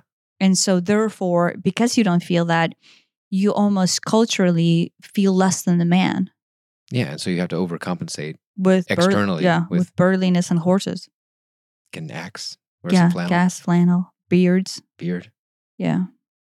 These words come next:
Speaker 1: Right. So, yeah. And, and, and I, there you go. I make fun of that, right? I, I, I say, like, "Oh, beard is funny," right? But that is a concept too. Like, "Oh, what?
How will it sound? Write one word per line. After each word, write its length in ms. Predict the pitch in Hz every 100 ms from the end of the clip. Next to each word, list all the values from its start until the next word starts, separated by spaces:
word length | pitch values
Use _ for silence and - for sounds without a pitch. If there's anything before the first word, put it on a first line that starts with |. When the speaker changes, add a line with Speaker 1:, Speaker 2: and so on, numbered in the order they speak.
| _ _ _ _ _ _ _ _ _
Speaker 1:
Right. 180 | 190 185
So, 220 | - 196 -
yeah. 280 | 226 196 165 - _ _ _ _ _ _ _ _ _ _ _ _
And, 160 | 226 -
and, 160 | 247 254
and 100 | 262
I, 120 | 262 - 202 -
there 180 | 226 269
you 60 |
go. 80 | 233
I 140 | 190
make 220 | 247 240 -
fun 220 | 277 302
of 100 | 202
that, 260 | - -
right? 200 | 185 170
I, 200 | 180 180 -
I, 240 | 175 175 185 _ -
I 60 |
say, 240 | 185 - 185
like, 180 | 180 190
"Oh, 140 | 190
beard 360 | 180 180 180 175
is 140 | -
funny," 240 | 185 180
right? 220 | 180 180 - - - _
But 120 | 214
that 180 | 233 247
is 160 | 254
a 40 | 220
concept 580 | - 220 220 - - -
too. 300 | - 294 214
Like, 260 | 175 170 -
"Oh, 100 | 226
what? 320 | 240 220